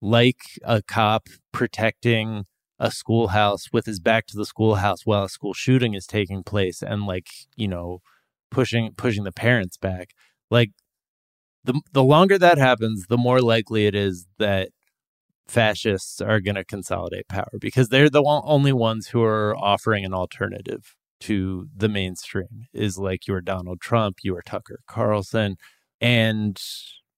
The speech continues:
it's, it won't be a, like, a thing where people are like, "That, that is a Republican politician with fascist tendencies." Like, that,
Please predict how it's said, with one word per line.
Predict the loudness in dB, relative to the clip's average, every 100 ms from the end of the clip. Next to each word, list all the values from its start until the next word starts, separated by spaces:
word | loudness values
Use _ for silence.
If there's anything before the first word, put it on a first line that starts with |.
| _ _ _ _
it's, | -4 -2 -2
it | 0 4
won't | 4 2 2
be | 4 6 4 2
a, | 4 4 4 2 0
like, | 0 2 0 -2 -14 -20 -20 _ _ _ _
a | -4
thing | 0 0 0
where | 0 0
people | -2 -2 0
are | 0
like, | -2 2
"That, | 2 2 -8 -20 -20 -8 0
that | 4
is | 4 4 2
a | 2 4 2 2
Republican | 2 4 4 4 4 0
politician | 2 2 2 -2 -4 -4
with | -4 -2
fascist | 0 0 0 -4 -6 -16 _ _ _
tendencies." | -2 -2 -6 -16 -20 -20 _ _ _
Like, | -2 0
that, | 2 2